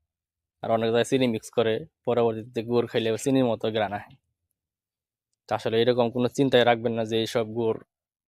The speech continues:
নরমাল। তো হে, ব্যবসায় ছোট হতে পারে, but গুড় একদম ইনটেক।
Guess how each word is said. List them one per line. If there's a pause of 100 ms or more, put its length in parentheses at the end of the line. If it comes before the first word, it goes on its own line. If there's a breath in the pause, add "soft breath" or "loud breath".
(220)
নরমাল। (840)
তো
হে,
ব্যবসায়
ছোট
হতে
পারে,
but (260)
গুড়
একদম
ইনটেক।